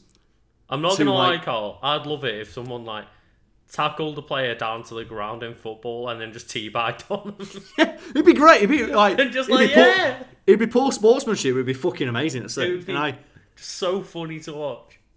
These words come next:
Speaker 2: Like, so I've said, I wanna see, I'd one day want to turn on the news and, like, "Oh yeah, it's the result," and now with the sporting news, we have the results of the Grand Prix. And, uh,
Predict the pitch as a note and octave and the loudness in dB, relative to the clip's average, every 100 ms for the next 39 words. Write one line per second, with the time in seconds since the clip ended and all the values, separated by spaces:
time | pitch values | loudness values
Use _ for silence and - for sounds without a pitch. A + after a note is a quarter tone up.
0 | _ D#3 E3 G#3+ A#3 - G#3+ F3+ C3+ D#3 | _ -4 2 2 2 2 0 0 0 0
1 | E3+ E3+ E3+ E3 E3 G#2+ - C#3+ F3+ E3 | 0 -2 -4 -4 -2 -2 -4 -4 -4 -4
2 | E3+ E3 E3+ A#2+ A#2 A#2 - C3 B2+ B2 | -6 -4 -2 -2 -4 -10 -10 -6 -6 -6
3 | B2 A#2+ A2+ G#2 A2 C3 - - _ _ | -6 -6 -8 -8 -8 -10 -14 -20 _ _
4 | _ _ - B2 A#2+ C3 B3+ A#3+ A#3 G3+ | _ _ -10 -6 -4 -4 -2 -2 -2 -2
5 | B2 A#2+ C#3+ C3 B2 B2 C#3+ C#3 C#3 C3+ | -4 -6 -6 -4 -4 -4 -4 -4 -8 -10
6 | A#2+ C3+ C#3 C3+ C3 B2+ - B2+ B2 B2 | -8 -6 -4 -4 -6 -6 -6 -4 -4 -6
7 | A#2+ B2+ A#2 A#2 A#2 A#2+ A2+ - A#2 A#2 | -6 -6 -8 -8 -8 -6 -6 -8 -10 -8
8 | A#2 A2 G#2+ B2 C3+ D#3 - _ _ - | -6 -6 -6 -4 -2 -4 -12 _ _ -10
9 | A#2+ B2 B2+ B2 | -6 -6 -4 -2